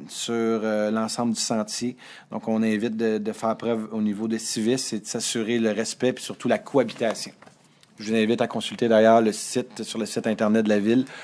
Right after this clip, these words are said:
pour avoir l'ensemble des, des informations. Euh, il y avait l'annonce le vingt juin dernier, c'était l'événement Sculpture au Jardin.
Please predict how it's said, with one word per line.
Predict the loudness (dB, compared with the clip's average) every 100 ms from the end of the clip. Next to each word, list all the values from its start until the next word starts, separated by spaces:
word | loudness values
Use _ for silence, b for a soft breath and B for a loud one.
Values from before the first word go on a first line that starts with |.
| B
pour | 0 6
avoir | 8
l'ensemble | 8 6 2 2 2 2
des, | -2 -4
des | -2 -2
informations. | -2 -2 -2 -2 -6 -10 -14 B B B B B B -2
Euh, | 4 8 8 8 8 6 6
il |
y | 6
avait | 6 8 8
l'annonce | 8 8 6 4 4
le | 6 6
vingt | 6 6
juin | 6 4
dernier, | 6 4 4 2
c'était | 4 4
l'événement | 4 2 2 2 4 4 4
Sculpture | 2 -2 0 2 4
au | 4
Jardin. | 4 4 4 4